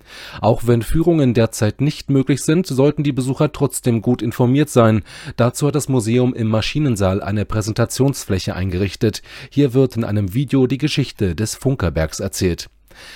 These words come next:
Alle Informationen zur Anmeldung und zum Besuch erhältst du unter museum punkt funkerberg punkt de.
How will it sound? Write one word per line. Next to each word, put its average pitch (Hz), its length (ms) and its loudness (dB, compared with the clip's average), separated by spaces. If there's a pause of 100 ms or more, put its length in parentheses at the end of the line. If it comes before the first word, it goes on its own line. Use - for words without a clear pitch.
(160)
Alle 92 200 0
Informationen 131 760 0
zur 101 200 -2
Anmeldung 143 480 2
und 131 120 -4
zum 131 160 0
Besuch 127 360 0
erhältst 139 400 0
du 131 60 4
unter 107 420 0
museum 117 560 0
punkt 117 260 -2
funkerberg 85 720 -2
punkt - 340 -2 (100)
de. 95 360 -2